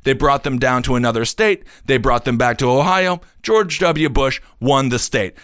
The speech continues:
A lot of speculation that hacking occurred in that situation. At this year's conference, a group of hackers were able to crack one, you think ninety minutes was a short amount of time.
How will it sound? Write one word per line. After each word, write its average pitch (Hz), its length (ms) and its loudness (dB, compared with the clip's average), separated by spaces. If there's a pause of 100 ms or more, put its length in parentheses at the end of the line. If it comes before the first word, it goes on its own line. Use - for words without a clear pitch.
(100)
A 135 160 2
lot 156 340 2
of 123 80 -6
speculation 123 760 -2 (180)
that 120 160 0
hacking 127 440 -4
occurred 117 380 -2
in 110 140 -2
that 110 240 -2
situation. 104 720 -4 (340)
At 120 140 -2
this 196 260 0
year's 190 220 0
conference, 113 500 -4
a 117 140 -2
group 156 240 -2
of 120 160 -4
hackers 131 420 -2
were 131 80 0
able 135 220 -2
to 135 100 -8
crack 120 320 -4
one, 180 520 0 (260)
you 143 160 -4
think 214 240 -2
ninety 185 340 0
minutes 127 320 -2
was 117 100 -2
a 110 60 -4
short 117 240 0
amount 107 200 -2
of 92 40 -6
time. 101 280 -4